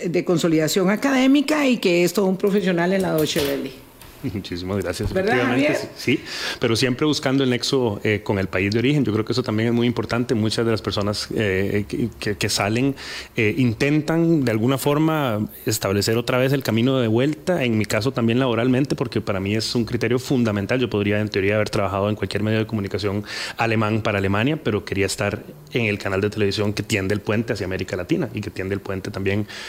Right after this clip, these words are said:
Speaker 2: hacia Costa Rica y ha sido también un, un, un norte para mí, ¿verdad? Entonces, eh, en, en la medida de lo posible,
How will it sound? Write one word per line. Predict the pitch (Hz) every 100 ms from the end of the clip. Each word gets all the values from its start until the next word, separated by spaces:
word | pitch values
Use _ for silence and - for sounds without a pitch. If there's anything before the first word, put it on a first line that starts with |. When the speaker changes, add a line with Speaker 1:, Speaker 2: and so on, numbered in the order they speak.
| - -
Speaker 2:
hacia | 107 110
Costa | 104 -
Rica | 98 104 123
y |
ha | 98
sido | 104 101 98
también | 110 104 101
un, | 101 101 -
un, | 98 95 95 98
un | 110 110
norte | 110 113 -
para | 95 90
mí, | 120 123
¿verdad? | - 87 - -
Entonces, | 101 - 92 101 92 - 127
eh, | 95 90
en, | 95 104 104 98 107
en | 110
la | 104
medida | 98 101
de |
lo | 113
posible, | 107 113 110 123